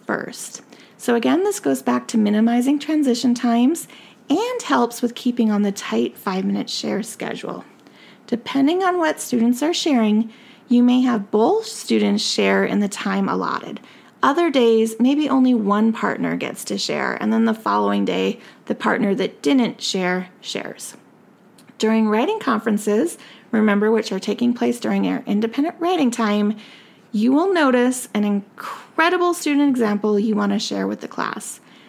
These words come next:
Maybe that day, instead of having partner share time,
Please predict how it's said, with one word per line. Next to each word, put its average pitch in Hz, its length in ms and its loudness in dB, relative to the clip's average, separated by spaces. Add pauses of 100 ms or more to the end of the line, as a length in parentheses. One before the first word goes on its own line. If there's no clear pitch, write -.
(200)
Maybe 359 500 4
that 269 300 0
day, 190 360 2
instead 196 360 -2
of 269 140 0
having 226 500 0
partner 247 480 -4
share 208 260 -4
time, 101 480 -4